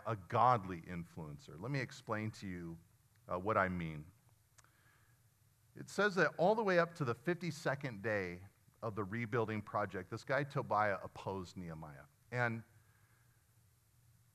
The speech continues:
Nehemiah, in writing this book, is clear to tell us Tobiah was different than the other enemies. The other enemies lived far away. Tobiah lived in town. The other enemies weren't related to the Israelite people in any way, but Tobiah had,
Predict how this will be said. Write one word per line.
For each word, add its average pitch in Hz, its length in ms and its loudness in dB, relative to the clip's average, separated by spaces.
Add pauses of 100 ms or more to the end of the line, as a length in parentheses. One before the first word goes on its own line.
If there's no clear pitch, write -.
(400)
Nehemiah, 165 600 8
in 139 180 4
writing 156 420 8
this 131 180 2
book, 127 280 0
is 123 100 -4
clear 170 320 2
to 139 100 0
tell 147 280 6
us 127 160 4
Tobiah 202 420 8
was 143 200 4
different 101 560 0
than 107 160 -2
the 101 60 0
other 110 260 0
enemies. 117 520 -2
The 131 100 -4
other 147 200 4
enemies 127 480 0
lived 113 260 2
far 117 300 6
away. 117 460 4
Tobiah 123 420 8
lived 104 320 0
in 90 140 -6
town. 90 420 -6 (640)
The 131 100 2
other 147 240 8
enemies 135 420 4
weren't 131 260 2
related 127 540 2
to 123 80 -4
the 113 140 -2
Israelite 120 500 2
people 127 280 -4
in 120 100 -2
any 123 240 -4
way, 123 200 4
but 110 220 0
Tobiah 135 460 6
had, 113 260 4